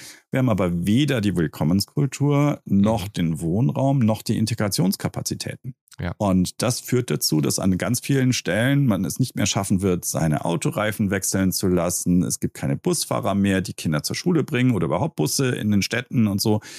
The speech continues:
Speaker 1: Oder auf dem Land ist vielleicht noch schlimmer. Also ist jetzt schon auch da, wo ich wohne, eine echte Herausforderung, dass Busfahrer nicht mehr da sind.
Speaker 2: Ja.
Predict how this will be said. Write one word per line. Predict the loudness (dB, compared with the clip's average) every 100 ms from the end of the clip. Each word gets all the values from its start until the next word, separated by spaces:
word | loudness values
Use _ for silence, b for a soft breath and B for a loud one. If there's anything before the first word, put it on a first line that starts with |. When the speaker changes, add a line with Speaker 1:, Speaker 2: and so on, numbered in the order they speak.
| B -2
Speaker 1:
Oder | 0
auf | 2
dem | 2
Land | 2 0
ist | -2
vielleicht | -4 -2
noch | -2
schlimmer. | -2 0 2 2 B B B -2
Also | 0
ist | 2 0
jetzt | 0
schon | 0 0
auch | 0 -2 -6
da, | -2 0
wo | 0
ich | 0 0
wohne, | 2 4 2
eine | 0 0
echte | -2 -2
Herausforderung, | 0 0 0 -2 2 2 2
dass | 0
Busfahrer | 0 -2 -2 -4 -2 0 2
nicht | 0 0 -2
mehr | -2
da | 0 -2
sind. | 0
Speaker 2:
Ja. | 0